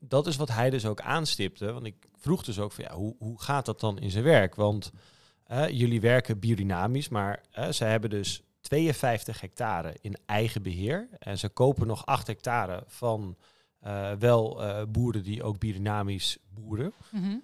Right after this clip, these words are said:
Speaker 1: Ehm, en dus dat is nog wel een dingetje. En ik zei ook van, ja, weet je, eh, als je wijn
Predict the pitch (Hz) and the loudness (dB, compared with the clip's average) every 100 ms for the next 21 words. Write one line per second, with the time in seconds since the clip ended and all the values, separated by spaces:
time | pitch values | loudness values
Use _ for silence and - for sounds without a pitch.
0 | _ _ _ 117 120 123 123 139 - _ | _ _ _ -2 0 0 0 -2 -6 _
1 | _ _ _ - - 131 143 - _ _ | _ _ _ -20 0 4 4 2 _ _
2 | 143 143 180 160 147 147 131 120 185 139 | 0 2 2 2 4 4 6 4 4 4
3 | - 113 - 120 127 - - - 113 135 | 2 -2 -2 -4 -4 -6 -2 2 4 2
4 | - 127 110 76 123 - - - - 135 | 0 0 0 0 -4 -4 -6 -6 -4 -4
5 | - 147 139 139 120 104 165 131 127 143 | -4 -2 0 0 0 4 6 6 4 0
6 | 147 | -6